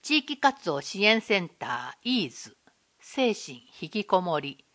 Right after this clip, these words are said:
電話、三六七の三九九零。精神保健福祉相談。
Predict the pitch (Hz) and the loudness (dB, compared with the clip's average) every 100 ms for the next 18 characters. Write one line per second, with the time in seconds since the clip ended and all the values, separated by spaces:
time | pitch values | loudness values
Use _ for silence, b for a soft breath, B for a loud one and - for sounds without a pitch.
0 | b b b b 175 190 185 165 147 - | b b b b -2 0 2 -2 -2 0
1 | 220 269 269 262 - 139 151 180 160 139 | 4 6 6 4 2 -8 -2 0 0 -2
2 | 143 - 208 247 254 247 - 240 127 - | -12 -2 4 4 4 -2 -2 0 -2 -8
3 | - 190 175 165 156 127 - _ _ _ | -6 -2 -2 0 -2 -2 -8 _ _ _
4 | _ _ _ _ - b b b b b | _ _ _ _ -20 b b b b b
5 | b _ _ - 294 330 294 294 277 269 | b _ _ 2 4 4 4 4 4 4
6 | 202 151 135 165 240 240 247 - 208 151 | 4 0 -2 -6 -6 -4 -4 2 4 4
7 | 135 - | -4 -10